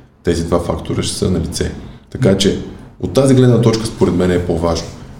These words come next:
Няма по-важно, няма най-важно. Когато тези стигнахме до шест, може да ги кажем сигурно и двайсет, но нека да спрем до тук. Когато тези шест неща са налични,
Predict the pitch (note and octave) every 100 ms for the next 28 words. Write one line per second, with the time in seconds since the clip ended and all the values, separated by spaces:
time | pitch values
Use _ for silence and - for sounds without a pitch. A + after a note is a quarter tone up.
0 | - G#2 A#2+ C3 G2+ G#2 G2 G2 G2+ G2
1 | F#2+ F#2+ F2+ - F#2 E2+ - A#2 - -
2 | - A2+ B2+ A#2+ B2 A2+ A2 - - -
3 | - - - G#2 G2 - F2 - G#2+ G#2+
4 | - - A2+ G#2+ - G2 G2 G2 F#2 F2+
5 | F#2 F#2 F#2 F2 - C3+ A#2+ G#2+ A#2 F#2+
6 | F#2 - - - - - - C3 - -
7 | - - - G2+ G2+ A#2 - F#2+ - -
8 | A2 G#2 F#2 - - F#2+ F#2 - - -
9 | E2 D#2+ D#2+ - C3